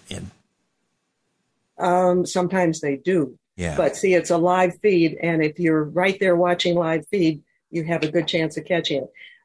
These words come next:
Speaker 2: Every, uh, computer keyboard has a key that you can press, uh, that will capture whatever image is, uh, is on your screen.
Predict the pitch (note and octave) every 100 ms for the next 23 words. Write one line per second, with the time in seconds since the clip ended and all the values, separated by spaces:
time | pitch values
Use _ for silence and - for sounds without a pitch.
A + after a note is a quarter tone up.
0 | _ G#3 A3+ B3 A#3+ - - - G3+ F#3
1 | F3 F3 - G3 D#3+ A#3 A#3+ A3 A3+ G#3+
2 | D#3 C#3+ D#3 F3+ F3+ F3 F3 - F3 E3
3 | D#3+ _ _ _ _ - A#3+ A3+ A3 G#3
4 | F3 F#3 F3 E3 D3+ G3+ G#3 G3+ - -
5 | _ _ _ _ - F3 E3+ E3 F3 E3
6 | F3+ E3+ E3 - G#3 G#3 - F#3 F3+ -
7 | F3 F#3 F#3+ G3 F#3+ F#3 F3 E3+ D#3 -
8 | E3 - D#3+ E3+ F3 E3 D#3+ - D#3+ C#3+